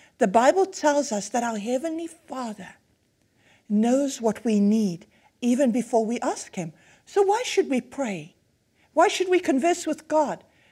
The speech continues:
Let's just first check my statement. Does God know what you need before you say it? Look at Matthew six, verse seven to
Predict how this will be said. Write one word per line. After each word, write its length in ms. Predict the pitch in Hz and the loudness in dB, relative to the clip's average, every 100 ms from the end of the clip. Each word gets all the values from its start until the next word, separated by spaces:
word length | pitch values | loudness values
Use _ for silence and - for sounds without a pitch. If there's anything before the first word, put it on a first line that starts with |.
| - | -2
Let's 240 | 330 427 - | 0 0 2
just 320 | - - - | 0 0 0
first 320 | 339 320 - | 0 0 -2
check 260 | 339 320 240 | -2 -2 -2
my 140 | 269 | -4
statement. 560 | 254 294 285 - 180 - - - | 2 2 2 -4 -8 -10 -18 2
Does 240 | 330 359 - | 4 4 4
God 300 | 294 330 269 | 6 6 4
know 260 | 226 262 | 4 4
what 240 | 311 311 277 | 4 2 0
you 80 | |
need 300 | 233 285 320 | 2 4 2
before 280 | 254 - 285 | 0 0 0
you 140 | 233 233 | 0 -2
say 320 | - 226 302 | 2 2 2
it? 300 | 539 - _ _ _ _ _ 208 | -2 -6 _ _ _ _ _ 4
Look 240 | 311 349 - | 6 6 2
at 180 | 302 302 | 2 4
Matthew 400 | 254 320 - 285 | 2 2 0 -4
six, 480 | - - 233 - | -4 -8 -8 -8
verse 240 | - 240 240 | -2 0 0
seven 460 | - 285 277 294 | -4 0 0 0
to 180 | 269 247 | -4 -8